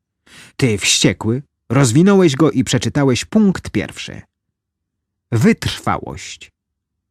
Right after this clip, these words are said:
Spojrzałeś na Elerina. „Nie, nie, chłopcze, nie będę ci nic tłumaczył. Od tego jest Elrys. Przeczytaj zwój do końca i wracamy do obozu”. Przeniosłeś wzrok z powrotem na papier.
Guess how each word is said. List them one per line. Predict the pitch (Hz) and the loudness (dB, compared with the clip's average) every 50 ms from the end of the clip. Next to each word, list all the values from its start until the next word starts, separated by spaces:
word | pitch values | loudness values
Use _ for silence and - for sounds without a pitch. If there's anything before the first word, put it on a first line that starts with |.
| _ _ _ _ _ - | _ _ _ _ _ -8
Spojrzałeś | - - - - 120 120 120 143 185 175 160 147 - - | -8 -6 -2 0 2 2 2 2 2 2 0 0 0 0
na | 123 113 - | -2 -2 -2
Elerina. | - 107 104 98 92 87 - - - - - - - - - _ _ _ _ _ _ _ - - - - - | -2 -4 -2 -2 -4 -4 -6 -10 -12 -14 -16 -16 -16 -18 -20 _ _ _ _ _ _ _ -20 -20 -12 -4 0
„Nie, | 127 156 170 165 | 2 4 4 4
nie, | 135 104 | 4 2
chłopcze, | - - 95 85 - - - 117 117 120 123 | 0 -4 -8 -8 -6 -4 -2 0 2 2 2
nie | 139 143 | 2 4
będę | 135 156 160 156 143 143 | 4 4 4 4 4 2
ci | 135 - 131 | 2 2 2
nic | 131 135 131 - - | 2 2 2 0 -2
tłumaczył. | - 127 123 117 101 82 - - - 67 71 76 107 _ _ _ _ _ _ _ _ - | 0 0 2 2 2 0 -4 -10 -12 -14 -14 -14 -16 _ _ _ _ _ _ _ _ -4
Od | 131 131 123 - - | -2 -2 -2 -2 0
tego | - 226 202 165 165 | 2 2 4 6 6
jest | 151 139 - - - | 4 4 2 0 -6
Elrys. | - 101 95 82 - - - - - - - - _ _ _ _ _ _ _ - - - - - _ | -6 -6 -6 -6 -8 -12 -14 -14 -16 -16 -16 -20 _ _ _ _ _ _ _ -20 -20 -20 -20 -20 _
Przeczytaj | - - - 175 143 220 180 175 151 139 | -4 0 0 2 2 2 2 4 4 4
zwój | 107 127 160 147 | 4 6 4 6
do | 131 143 131 | 6 4 2
końca | - 120 110 113 104 - 139 135 | 0 0 0 0 0 2 2 4
i | 135 131 123 | 4 4 4
wracamy | 127 127 120 - 120 113 113 123 | 2 0 0 0 0 0 0 0
do | 110 123 - | 0 -2 -2
obozu”. | 156 156 123 123 98 78 - 64 60 - - _ _ _ _ _ _ _ _ _ _ _ _ _ _ | 0 0 0 0 -2 -4 -8 -14 -16 -18 -20 _ _ _ _ _ _ _ _ _ _ _ _ _ _
Przeniosłeś | - - 139 139 175 190 - - 151 123 104 120 | -6 -2 0 2 2 2 2 0 0 0 0 -2
wzrok | 104 104 117 113 107 - | -2 -2 -2 -2 -2 -4
z | - - | -6 -6
powrotem | - 104 90 131 147 - 143 123 113 | -6 -4 -2 -2 -2 -2 -2 0 0
na | 107 98 - | 0 -2 -2
papier. | - 78 - - - - - - - 107 | -4 -10 -14 -14 -16 -16 -16 -16 -18 -20